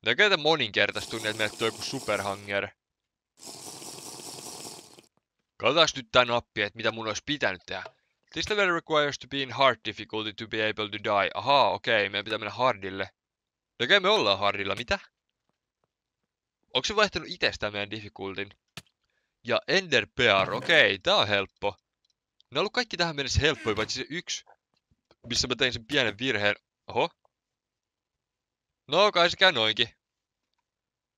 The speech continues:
Ender Pear lasin itteni mapista ulos. Toivottavasti tää nyt ei rikkonut mitään. Hyvä, me päästiin seuraavaan. Level viisitoista, potions.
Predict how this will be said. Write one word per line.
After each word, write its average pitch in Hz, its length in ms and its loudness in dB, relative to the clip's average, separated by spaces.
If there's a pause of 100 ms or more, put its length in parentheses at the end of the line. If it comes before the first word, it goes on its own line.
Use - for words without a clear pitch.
(1120)
Ender 156 420 4
Pear 143 320 8
lasin 139 280 -2
itteni 120 400 -4 (280)
mapista 120 520 -4
ulos. 101 380 -4
Toivottavasti 123 400 -4
tää 117 140 0
nyt 107 140 -10
ei 113 100 2
rikkonut 98 440 -6
mitään. 98 320 -2 (640)
Hyvä, 104 180 -4
me 104 80 -10
päästiin 113 340 -2
seuraavaan. 107 480 0
Level 185 280 0
viisitoista, 113 500 -6
potions. 110 680 -4